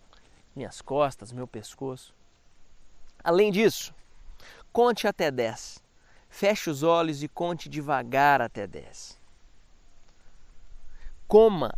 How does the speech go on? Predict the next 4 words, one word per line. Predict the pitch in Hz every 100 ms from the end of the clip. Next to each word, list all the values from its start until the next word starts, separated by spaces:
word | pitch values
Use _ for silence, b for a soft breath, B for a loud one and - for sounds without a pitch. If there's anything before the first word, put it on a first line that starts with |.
| -
alguma | 143 143 151 131 123
coisa | - 156 135 117 120
com | 151 156
consciência. | 151 151 - - 101 82 - - -